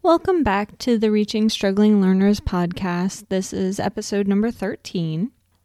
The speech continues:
How many times have you looked at a standard or a benchmark and thought, "This is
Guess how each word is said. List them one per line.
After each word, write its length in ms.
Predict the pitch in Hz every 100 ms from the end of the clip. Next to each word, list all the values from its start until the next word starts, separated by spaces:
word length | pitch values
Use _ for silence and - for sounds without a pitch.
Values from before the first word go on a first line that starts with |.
| _ _ _
How 180 | 415
many 260 | 466 508 523
times 600 | - 233 185 185 202 - -
have 260 | 226 233 220
you 180 | 247 285
looked 360 | 240 247 -
at 80 | 262
a 80 | 269
standard 720 | - - 202 202 202 202 202 -
or 180 | 196 202
a 40 |
benchmark 1000 | 220 196 190 196 - 190 185 185 190 226 -
and 240 | 202 202 196
thought, 420 | 185 180 180 - _ _ _ _ _ - - - -
"This 420 | 202 233 320 -
is 260 | 392 254